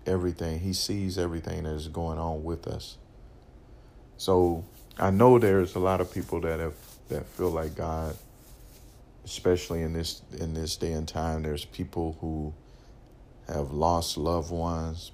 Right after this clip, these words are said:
people that have gone through some traumatic, uh, you know, situations. But through all of that, and I ha-, myself have to constantly remind myself that all things,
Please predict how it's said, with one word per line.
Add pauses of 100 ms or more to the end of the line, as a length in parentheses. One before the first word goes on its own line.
people
that
have
gone
through
some
traumatic, (920)
uh, (480)
you
know,
situations. (1300)
But (560)
through
all
of
that, (1160)
and
I
ha-, (100)
myself
have
to
constantly
remind
myself
that
all
things,